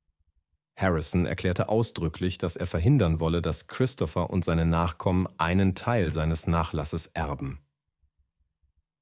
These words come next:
Im ursprünglichen Testament waren Harrisons Ehefrau Joanne Rue und alle drei seiner Kinder als Erben aufgeführt.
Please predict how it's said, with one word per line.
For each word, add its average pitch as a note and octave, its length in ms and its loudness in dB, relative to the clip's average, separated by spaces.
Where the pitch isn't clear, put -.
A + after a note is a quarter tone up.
Im A2 120 6
ursprünglichen A2 560 4
Testament F2+ 600 4
waren F2 340 2
Harrisons F2+ 540 2
Ehefrau F2 720 2
Joanne E2 680 2
Rue E2 400 4
und F#2+ 160 0
alle G#2 180 2
drei F2+ 260 2
seiner F2+ 240 2
Kinder F2 400 2
als E2 240 -6
Erben D#2+ 340 -2
aufgeführt. - 720 -8